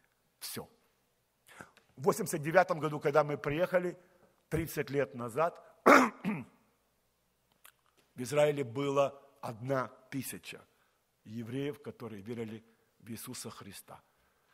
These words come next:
Сегодня мы не знаем точные цифры, но мы говорим пятьдесят тысяч. Дорогие мои,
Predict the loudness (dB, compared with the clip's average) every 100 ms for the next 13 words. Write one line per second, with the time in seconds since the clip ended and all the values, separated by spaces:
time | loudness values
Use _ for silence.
0 | _ _ -14 -6 -2 -2 -2 -4 -4 -6
1 | -4 -4 -6 -10 -10 -10 -10 -14 -12 -14
2 | -12 -12 -10 -10 -10 -8 -6 -4 -6 -10
3 | _ _ _ _ _ _ -16 -12 -8 -6
4 | -4 -6 -8 -18 _ _ -18 -14 -16 -16
5 | -20 -20 _ _ _ _ _ _ _ _
6 | -12 -10 -8 -6 -6 -8 -10 -16